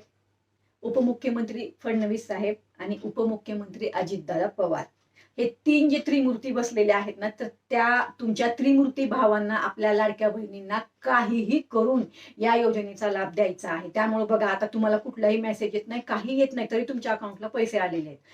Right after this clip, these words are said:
तसाच विषय असा इथं आहे की बघा, तुमचं अकाउंट कुठलंही असू द्या, दोन्हीपैकी एक, सासरचं किंवा माहेरचं,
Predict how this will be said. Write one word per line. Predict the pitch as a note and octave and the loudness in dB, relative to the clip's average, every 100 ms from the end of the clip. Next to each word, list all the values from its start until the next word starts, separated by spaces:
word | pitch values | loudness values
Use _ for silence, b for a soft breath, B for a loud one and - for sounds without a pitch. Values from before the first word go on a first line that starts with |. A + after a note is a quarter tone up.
| B B - | B B 0
तसाच | A#3 C#4 C#4+ | 4 4 4
विषय | C#4 C4 C4+ | 0 2 4
असा | B3+ - B3+ - | 4 4 0 0
इथं | A3 C4 | -2 0
आहे | A#3 A#3 B3 | 2 2 0
की | D#4 | 0
बघा, | G#3+ B3 B3+ B B C#4+ | 0 0 0 B B 2
तुमचं | C4+ C#4+ | 6 6
अकाउंट | C#4 C4+ C#4 | 4 4 2
कुठलंही | C#4 C4+ C4+ C#4 | 2 2 4 6
असू | C#4 B3+ | 4 0
द्या, | B3+ B3 B3+ | -2 -2 2
दोन्हीपैकी | C4 C4 B3 B3+ A#3 B3 - | 6 6 4 0 0 -2 0
एक, | A3+ - - | 0 0 0
सासरचं | A#3 A3+ G#3+ A3 G#3+ | 0 2 -2 -2 -8
किंवा | A3+ A3+ | -6 -4
माहेरचं, | A3+ A3 G3 F3+ G#3 | -2 -2 -4 2 2